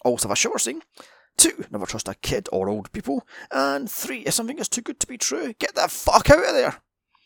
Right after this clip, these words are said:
Next morning, we see a sweeping landscape shot of the entire housing estate built by Steve's company. Now, this place is huge. We're trying to say here that nobody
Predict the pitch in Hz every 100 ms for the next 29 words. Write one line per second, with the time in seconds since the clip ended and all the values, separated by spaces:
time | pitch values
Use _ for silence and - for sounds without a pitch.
0 | - - - - - - - - - -
1 | - _ _ _ _ _ 165 254 277 -
2 | - 240 254 - - - - 247 240 85
3 | - 117 175 208 - - - - - -
4 | - - - - 214 339 - - - 117
5 | 131 143 - - - - 160 175 185 -
6 | - - - - - 95 - - 113 156
7 | - - 82 - - _ - 151 170 139
8 | - _ _ _ - 92 - - 110 120
9 | - 139 - - - - - 415 - -
10 | - - - - - _ - 127 - -
11 | - _ _ _ _ _ _ _ - 139
12 | 113 131 - 202 220 - - 175 - -
13 | 104 104 120 143 - 165 196 190